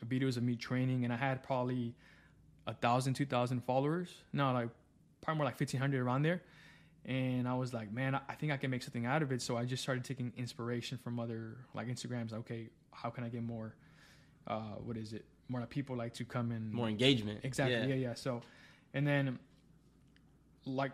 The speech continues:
Speaker 1: long story short, I started to get clients and stuff. And I was actually, f-, I first started off doing just, like, soccer skills stuff, right? Like, obviously, I have a background in soccer. I was like, "I'm not the best skills coach, but I can show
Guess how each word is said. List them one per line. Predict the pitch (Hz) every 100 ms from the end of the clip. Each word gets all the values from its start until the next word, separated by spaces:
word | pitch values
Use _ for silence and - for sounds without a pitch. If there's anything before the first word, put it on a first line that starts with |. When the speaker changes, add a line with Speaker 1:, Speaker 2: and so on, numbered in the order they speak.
| -
Speaker 1:
long | 143 147
story | 135 147 131
short, | 156 143
I | 120
started | 143 135
to | 127
get | 127 120
clients | 190 139 131 131
and |
stuff. | - 131
And | 135
I | 143
was | 147
actually, | 139 - 123
f-, | - -
I | 143
first | - 175 156
started | 147 143
off | 135
doing | 139 135 127
just, | 123
like, | 120 -
soccer | 127 117
skills | 113 - 107 107 - - - -
stuff, | - 113 -
right? | 117 113
Like, | 120
obviously, | 135 - 127 123
I | 123 123
have | 123 - -
a | 120
background | 123 123 113
in | 113
soccer. | - 127 123 113
I |
was | 113 120
like, | 107 - -
"I'm | 107 123
not | 127 123 -
the | 113
best | 110 117 117 -
skills | 127 123
coach, | - 151 -
but | 131
I |
can | 123 120
show | - 131 120